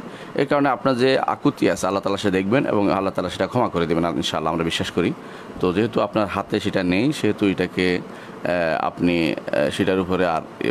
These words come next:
বাড়াবাড়ি করার কোনো কারণ নেই। যদি পারেন কখনো চেষ্টা করুন পরিবর্তন করতে, কিন্তু যদি না পারেন আল্লাহ তাআলা দেখবেন, সেটা আল্লাহ তাআলা ক্ষমা করে দেবেন ইনশাআল্লাহ। পরবর্তী প্রশ্ন হচ্ছে, আমার জন্মের পর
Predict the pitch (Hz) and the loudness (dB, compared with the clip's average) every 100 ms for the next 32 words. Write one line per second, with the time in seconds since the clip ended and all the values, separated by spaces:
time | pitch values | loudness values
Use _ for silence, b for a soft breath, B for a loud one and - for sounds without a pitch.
0 | 53 67 87 90 90 87 85 82 80 82 | -2 0 2 2 0 0 0 0 -2 -2
1 | 80 76 78 95 85 - 120 123 127 113 | -2 -2 0 0 -2 -2 0 0 0 0
2 | 117 143 - 107 123 143 - 139 - 104 | 0 -2 -4 -2 0 0 -2 -4 -2 0
3 | 87 110 123 101 - 87 90 - - - | 0 2 2 2 0 -2 -4 -4 -4 -4
4 | B B B B 107 104 101 101 92 90 | B B B B 0 2 2 4 2 0
5 | - 107 110 95 95 139 - 123 104 92 | 0 0 0 0 -2 0 -2 -4 -2 -2
6 | 85 82 85 - - - 85 80 80 - | -2 -2 -2 -2 -6 -6 -4 -2 -4 0
7 | 85 80 80 76 69 73 - - - - | -2 0 -2 -2 -4 -4 -8 -10 -12 -16
8 | - B B B B B B B - - | -16 B B B B B B B -18 -18
9 | - - - - - - - 123 120 143 | -18 -18 -18 -18 -18 -18 -6 2 2 2
10 | 143 156 147 - 143 - 131 113 147 117 | 2 2 0 2 0 2 0 2 2 2
11 | 117 123 139 135 135 | 2 4 2 2 0